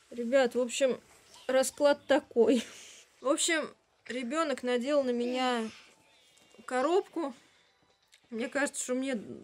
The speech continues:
даже неплохо. В общем, сдали анализы с Сашей, отвела её в детский сад. Потом поехала к бабушке с дедушкой забирать Андрюшу.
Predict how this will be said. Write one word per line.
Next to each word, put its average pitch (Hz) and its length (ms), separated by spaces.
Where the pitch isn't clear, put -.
даже 226 260
неплохо. 220 420
В - 100
общем, 262 340
сдали 254 380
анализы 240 520
с 214 60
Сашей, 262 480
отвела 226 400
её 220 240
в 214 40
детский 208 380
сад. 180 340
Потом 254 360
поехала 254 540
к 208 100
бабушке 247 800
с 220 60
дедушкой 240 680
забирать 240 480
Андрюшу. 220 640